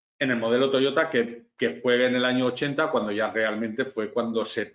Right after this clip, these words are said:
se estandarizó a todos los sectores, sobre todo de producción, porque era muy fácil tener un control visual de lo que se estaba produciendo. Pero a partir de los años noventa, el, el final del, del siglo veinte, pues ya no era todo modelo de producción.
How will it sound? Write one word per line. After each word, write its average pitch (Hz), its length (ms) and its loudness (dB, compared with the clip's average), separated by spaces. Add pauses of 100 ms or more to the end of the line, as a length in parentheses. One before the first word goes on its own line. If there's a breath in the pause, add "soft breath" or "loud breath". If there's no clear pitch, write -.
se - 220 -2
estandarizó 104 760 -2
a 127 160 2
todos 110 180 0
los 110 140 -2
sectores, 117 460 -2
sobre 104 220 -4
todo 117 120 2
de 120 80 4
producción, 120 460 -2
porque - 180 -6
era 110 120 -6
muy 120 200 0
fácil 131 420 -2 (280 loud breath)
tener 120 260 0
un 127 140 -2
control 131 320 0
visual 143 280 0
de 139 120 2
lo 104 100 0
que - 80 -16
se - 120 -14
estaba 104 300 -4
produciendo. - 520 -18 (840 soft breath)
Pero 139 180 4
a 131 40 0
partir 135 380 2
de 165 180 4
los 156 440 0
años 139 180 -4
noventa, 139 380 0
el, 98 400 -10 (680)
el 107 140 -20
final 113 400 -4
del, 117 600 2
del 117 160 0
siglo 120 260 0
veinte, 143 420 0 (400 soft breath)
pues 120 260 0
ya 123 160 2
no 156 180 2
era 147 300 2
todo 117 260 0
modelo 107 460 -4
de 95 140 -6
producción. 98 500 -14